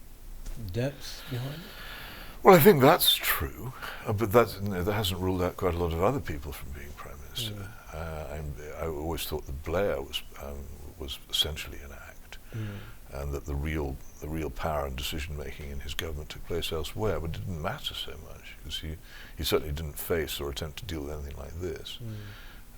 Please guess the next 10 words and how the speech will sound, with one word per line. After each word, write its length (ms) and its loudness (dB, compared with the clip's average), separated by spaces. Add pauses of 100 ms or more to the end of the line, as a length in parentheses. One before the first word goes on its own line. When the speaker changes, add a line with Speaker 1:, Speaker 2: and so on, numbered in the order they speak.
Speaker 2:
Uh, 420 -8
but 280 2 (640)
it's, 580 10 (1120)
in, 140 2
in 200 0
his 200 8
case, 300 12
I 80 8
think 200 2 (840)
the, 140 0